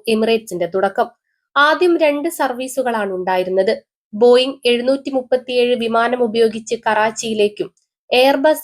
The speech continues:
എ മുന്നൂറ് വിമാനം മുംബൈയിലേക്കുമായിരുന്നു സർവീസ് നടത്തിയിരുന്നത്. രണ്ട് വിമാനങ്ങളും പാകിസ്ഥാൻ ഇന്റർനാഷണൽ എയർലൈൻസിൽ നിന്നും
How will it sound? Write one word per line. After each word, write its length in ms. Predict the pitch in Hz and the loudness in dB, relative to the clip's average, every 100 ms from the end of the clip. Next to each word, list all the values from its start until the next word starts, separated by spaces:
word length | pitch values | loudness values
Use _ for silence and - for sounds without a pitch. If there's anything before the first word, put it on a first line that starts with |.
| - | 0
എ 120 | 254 262 | 4 4
മുന്നൂറ് 480 | 247 240 240 254 262 | 2 -2 2 4 2
വിമാനം 420 | 240 226 226 226 | 0 -2 -2 -2
മുംബൈയിലേക്കുമായിരുന്നു 1080 | 220 220 226 254 240 240 220 214 208 208 208 - | -2 -2 -2 -2 -4 -6 -2 0 0 0 -2 -2
സർവീസ് 520 | - 220 202 220 220 190 | -6 -2 -2 -2 -4 -4
നടത്തിയിരുന്നത്. 640 | 175 170 175 180 185 202 - _ _ _ | -6 -6 -6 0 0 -2 -6 _ _ _
രണ്ട് 320 | 226 220 233 262 | 0 0 2 0
വിമാനങ്ങളും 640 | 247 233 240 247 233 233 226 | 0 0 0 0 0 -2 0
പാകിസ്ഥാൻ 580 | 220 214 254 - 240 233 | 0 0 -6 -4 -2 0
ഇന്റർനാഷണൽ 680 | 226 233 247 240 233 233 - 220 | 0 0 0 -2 -2 -4 -4 -2
എയർലൈൻസിൽ 520 | 214 226 233 226 233 | 0 2 0 -2 0
നിന്നും 260 | 220 214 | 0 2